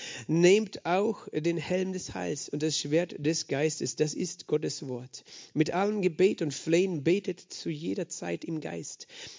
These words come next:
Wacht hierzu, in allem Anhalten und Flehen für alle Heiligen und auch für mich, damit mir Rede verliehen wird,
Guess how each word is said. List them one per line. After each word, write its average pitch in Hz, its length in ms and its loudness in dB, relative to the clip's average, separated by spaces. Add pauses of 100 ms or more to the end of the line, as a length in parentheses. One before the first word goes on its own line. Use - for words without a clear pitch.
(120)
Wacht 175 340 0
hierzu, 160 720 0 (300)
in 170 180 0 (100)
allem 214 560 0
Anhalten 180 680 -4
und 160 140 -2
Flehen 196 480 0
für - 240 -2
alle 175 300 -6 (360)
Heiligen 151 360 -2
und - 180 -6
auch 180 300 -4
für 180 180 -4
mich, 151 360 -10 (400)
damit 196 300 2
mir 208 160 6
Rede 208 360 6
verliehen 180 520 0
wird, 180 360 -2